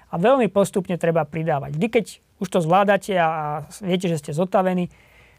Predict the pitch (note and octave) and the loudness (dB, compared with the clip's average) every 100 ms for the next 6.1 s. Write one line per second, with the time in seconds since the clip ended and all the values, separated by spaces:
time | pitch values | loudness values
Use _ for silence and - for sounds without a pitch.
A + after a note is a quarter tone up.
0 | - G#3+ A#3+ G#3+ G#3 G3+ G3+ - G3 F#3+ | -2 4 4 4 0 0 -2 -2 -4 -2
1 | D#3 D3+ F3+ G3 F#3+ F3+ - - F3+ - | -4 0 2 4 4 2 -2 -8 -6 -2
2 | F#3 F3+ E3+ - F#3+ F3 F3 G3 F3 F#3 | 0 2 0 -2 -4 0 0 0 0 0
3 | F3 F3 - E3+ D#3+ E3+ E3 E3 - D3+ | 2 0 2 -2 0 0 0 0 -4 -2
4 | F3 E3+ F3 D3+ E3 E3 F3+ E3 F3 D#3+ | -2 0 -6 -4 -2 0 0 -2 -6 -8
5 | - E3 C#3+ - D#3+ D#3 D#3+ - G3+ F3+ | -4 -6 -4 -6 -6 -4 -4 -4 -6 -6